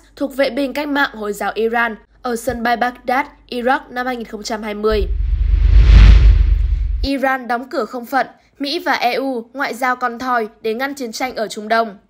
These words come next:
Động thái trên của Tehran diễn ra sau lệnh tấn công vào Israel từ lãnh tụ tối cao của Iran.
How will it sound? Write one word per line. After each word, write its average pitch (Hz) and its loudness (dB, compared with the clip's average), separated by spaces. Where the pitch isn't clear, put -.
Động 285 -6
thái 269 -2
trên 277 -6
của 254 -4
Tehran 233 -2
diễn 302 -6
ra 302 -2
sau 302 -6
lệnh 302 -6
tấn 247 -8
công 277 -6
vào 226 -6
Israel 240 -4
từ 247 -4
lãnh 262 -6
tụ 311 -8
tối 220 -6
cao 233 -4
của 220 -10
Iran. 208 -4